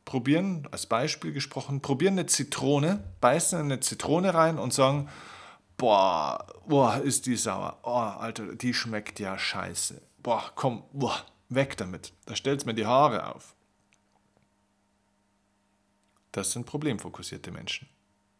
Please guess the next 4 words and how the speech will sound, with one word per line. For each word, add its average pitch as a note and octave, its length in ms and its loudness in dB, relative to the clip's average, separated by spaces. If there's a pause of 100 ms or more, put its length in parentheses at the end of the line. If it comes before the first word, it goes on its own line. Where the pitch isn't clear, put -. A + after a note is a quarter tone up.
(1200)
Chancenfokussierte - 1160 -4
Menschen, - 420 -10 (300)
also F#2+ 200 -10
Erfolgsmenschen, - 840 -6